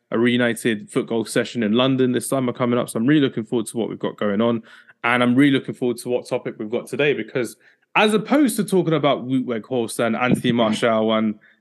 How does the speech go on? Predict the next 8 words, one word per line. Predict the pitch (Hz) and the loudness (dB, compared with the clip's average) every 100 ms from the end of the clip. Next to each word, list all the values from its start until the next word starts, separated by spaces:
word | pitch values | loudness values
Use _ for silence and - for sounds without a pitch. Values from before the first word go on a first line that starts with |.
| _ | _
Anthony, | 139 135 113 131 117 113 104 - _ - | 0 0 -2 0 2 0 -2 -10 _ -2
Jadon | 127 123 110 | 0 0 0
Sancho, | 127 117 - 113 110 104 - _ _ _ _ - | 0 0 0 0 0 -2 -8 _ _ _ _ -10
Facundo | - 131 120 | -2 0 0
Pellistri, | 120 123 120 120 113 104 - _ _ _ _ _ 113 | 0 -2 -2 -2 0 -2 -6 _ _ _ _ _ -6
and | 110 107 107 | -2 0 0
Anthony | 120 110 113 | -2 0 0
Elanga, | 107 147 135 - | 2 2 2 -2